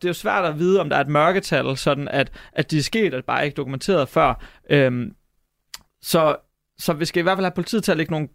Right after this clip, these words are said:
nogle konkrete ting på bordet. For eksempel, øh, kunne krop-, kropskameraer være en god idé. Og, øh, så et andet forslag, hvis man gerne vil finde nogle penge til politiet, så kunne man jo for eksempel, øh, stoppe med at have dem til at stå og lave trafikpropper nede ved grænsen i sommerferien,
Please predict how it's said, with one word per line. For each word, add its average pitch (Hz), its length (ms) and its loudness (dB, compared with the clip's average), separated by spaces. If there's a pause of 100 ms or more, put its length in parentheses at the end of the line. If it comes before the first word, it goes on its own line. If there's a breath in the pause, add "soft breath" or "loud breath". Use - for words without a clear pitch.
(120)
nogle 156 160 -2
konkrete 175 340 -2
ting 165 140 -2
på 147 40 -10
bordet. 165 200 2
For 156 100 0
eksempel, 165 420 0
øh, 139 60 -4
kunne 151 140 -6
krop-, 165 280 0
kropskameraer 139 540 -2
være 143 120 -4
en 131 60 -6
god 170 200 0
idé. 135 80 0 (340 loud breath)
Og, 147 320 0
øh, - 80 -4 (220 loud breath)
så 175 140 2
et 160 240 -2
andet 202 200 2
forslag, 214 240 2
hvis 165 120 -2
man 147 100 -8
gerne - 140 0
vil 185 100 2
finde 202 160 2
nogle 202 140 2
penge 190 160 2
til 202 80 -4
politiet, 175 340 2
så 151 100 -4
kunne 208 180 2
man 190 120 2
jo 143 60 -2
for 135 140 -2
eksempel, 160 440 0
øh, 135 180 0
stoppe 170 240 0
med 156 80 0
at - 60 0
have 160 60 -4
dem 139 100 -4
til - 120 0
at 151 60 0
stå 185 180 0
og 143 100 2
lave 135 160 2
trafikpropper 135 520 2
nede 139 140 2
ved 143 80 2
grænsen 143 340 0
i - 20 0
sommerferien, 135 520 0